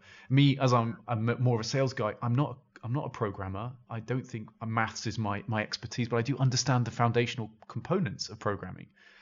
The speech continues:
And that, as you put, it's a syntax, it's a, you know, a s-, a set of words and systems which, which come together to create outputs. And that's an important element because I'm interested in it, but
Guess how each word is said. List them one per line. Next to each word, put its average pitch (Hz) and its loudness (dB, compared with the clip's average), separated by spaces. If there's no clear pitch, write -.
And 107 -2
that, 101 -4
as 104 -10
you 110 -8
put, 135 -2
it's 107 -6
a 101 -4
syntax, 107 -4
it's - -12
a, 214 -8
you 117 -6
know, 95 -6
a 113 -16
s-, - -8
a - -10
set - 0
of 92 -8
words 110 2
and 92 -8
systems 110 -6
which, - -12
which - -8
come 113 0
together 110 0
to - -10
create - 0
outputs. - -4
And 113 2
that's 120 0
an 131 4
important 117 0
element 135 4
because 110 -4
I'm 110 -2
interested 135 2
in 101 -4
it, - -10
but 110 -4